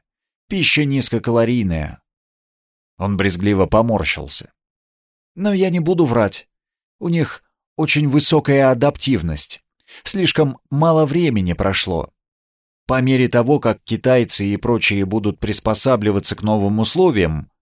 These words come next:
они изменятся. Уже меняются. Признаю, что за последний год достаток в секторах вырос.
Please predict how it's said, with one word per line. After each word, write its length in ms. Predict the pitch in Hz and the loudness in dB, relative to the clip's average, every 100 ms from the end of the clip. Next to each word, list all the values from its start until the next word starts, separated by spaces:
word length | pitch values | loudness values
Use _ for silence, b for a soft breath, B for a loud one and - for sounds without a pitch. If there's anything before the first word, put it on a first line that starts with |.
| _ | _
они 260 | 127 202 208 | -6 -2 -2
изменятся. 720 | 180 170 104 78 - - - _ _ _ _ _ | 0 -2 -2 -4 -8 -14 -16 _ _ _ _ _
Уже 260 | 156 127 143 | -4 0 0
меняются. 680 | 117 101 92 78 - - - _ _ _ _ B B _ | 0 0 0 -2 -6 -12 -14 _ _ _ _ B B _
Признаю, 480 | 196 135 151 131 92 | -4 0 0 0 -2
что 640 | - 117 113 107 101 85 73 _ _ _ | -2 2 2 2 0 -2 -10 _ _ _
за 280 | 143 135 120 | -8 -2 0
последний 500 | 123 - 123 110 117 | 0 0 -2 0 -2
год 360 | 107 160 120 | 0 0 0
достаток 720 | 85 104 95 - 110 104 98 - | -2 -2 -2 -2 -4 -2 -6 -6
в 100 | - | -4
секторах 600 | - - 107 104 104 117 | -4 -2 -2 -2 -2 -4
вырос. 580 | 165 190 98 - - | 0 0 0 -4 -8